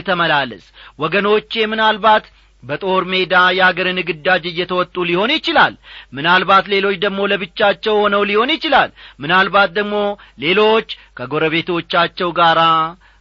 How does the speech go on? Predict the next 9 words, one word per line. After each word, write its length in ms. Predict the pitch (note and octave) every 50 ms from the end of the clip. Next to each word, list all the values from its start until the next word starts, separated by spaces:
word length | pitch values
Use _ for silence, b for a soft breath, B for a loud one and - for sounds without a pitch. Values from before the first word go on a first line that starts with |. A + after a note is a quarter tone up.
| b -
ከቤተሰቦቻቸው 1120 | C#3+ C#3+ E3+ F3+ - G3+ - G#3 F#3+ F3 G3 G3 F#3+ - - G#3 F#3+ F#3 F3+ - - G3 F#3+
ጋራ 300 | F3 - F3+ F#3 F3 F3 E3+ E3+ E3+ E3+ F3 F3+ b b b b b b
ወይንም 360 | C#4 E4 F4+ F4+ F4+ F4 E4 D#4+
ደግሞ 260 | D#4+ D#4 C#4+ C#4+ C#4+ C#4 C4+ C#4 b b b b -
በማረሚያ 640 | A#2+ C3 D3 E3 E3+ F3+ F3 F3 F#3 F#3 F#3 F#3 F3+
ቤት 240 | E3+ F3+ F#3 F3+ F#3 - C4+
አንድ 300 | D#4 F4 F4 F4 E4 D4
ላይ 200 | C4 G3+ D#3+ C3+ A#2+
በመሰባሰብ 840 | A#2+ B2+ B2 C#3 C#3+ - - E3+ D#3 E3+ E3 E3 D#3+ - A#3 C#4 -